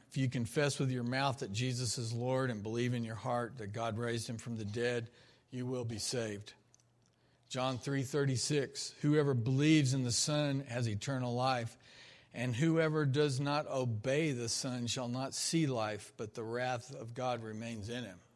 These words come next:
Is that two different requirements or the same one played out? Answer B.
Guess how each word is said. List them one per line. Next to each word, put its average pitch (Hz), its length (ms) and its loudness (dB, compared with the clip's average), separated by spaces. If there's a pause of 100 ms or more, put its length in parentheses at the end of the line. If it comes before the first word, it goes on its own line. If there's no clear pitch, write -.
(420)
Is - 60 -12
that - 260 -8
two 151 260 2
different 143 320 -2
requirements 143 720 -4
or 131 100 -6
the 120 140 -6
same 147 400 -4
one 123 480 -4 (320)
played 131 320 -4
out? 113 460 -4 (2500)
Answer 101 420 -10 (640)
B. 95 320 -10